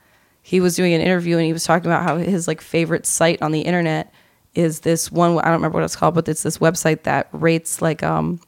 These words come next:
dudes' pictures that they send on, like, Grindr and stuff, um, or that they have on dating sites, but it t-, does not talk about the dude or his dick at all. All it talks about is, like, their house, their interior d-, design, and, like,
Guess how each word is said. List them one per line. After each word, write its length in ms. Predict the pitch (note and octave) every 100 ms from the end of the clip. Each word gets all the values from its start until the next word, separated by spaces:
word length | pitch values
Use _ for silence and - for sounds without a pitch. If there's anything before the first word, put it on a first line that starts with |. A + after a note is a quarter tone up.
| _ _ _ _ _ _ - - _ _
dudes' 220 | G3 F#3+
pictures 420 | - G3+ - B3 G#3
that 120 | F#3+
they 120 | F#3
send 320 | - F3 F#3
on, 140 | F3+ E3+
like, 200 | D3 -
Grindr 460 | D#3+ D#3+ A3 A#3
and 120 | C4+ C4+
stuff, 420 | - D4 D4 - - - - _ -
um, 360 | F#3+ F3+ E3+
or 100 | E3+
that 140 | E3 E3
they 120 | E3+
have 220 | E3+ E3+
on 140 | E3
dating 320 | E3 E3 E3 G3
sites, 300 | F#3+ F#3+ -
but 180 | F3 -
it 140 | E3+
t-, 80 | - -
does 200 | G3 F#3+
not 160 | G#3 -
talk 220 | G3+ G3+
about 220 | F#3+ F3+
the 80 | E3+
dude 300 | E3 E3+ F3
or 160 | E3
his 180 | F3+ D#3+
dick 180 | E3 D#3+
at 140 | D#3+ -
all. 220 | D#3+ D3+ -
All 160 | E3
it 60 | E3+
talks 280 | E3 D#3+ F3
about 280 | D#3+ D3
is, 180 | E3+ E3
like, 260 | E3 D#3+ - - - _ -
their 220 | F3+ E3+
house, 500 | - F3+ E3+ E3 -
their 160 | F3
interior 460 | D#3+ E3+ E3+ E3 E3+
d-, 160 | E3+ - -
design, 840 | G3 F#3+ G3 F#3 F#3 F#3 F#3 F#3 G3 -
and, 220 | F#3 E3+
like, 220 | F3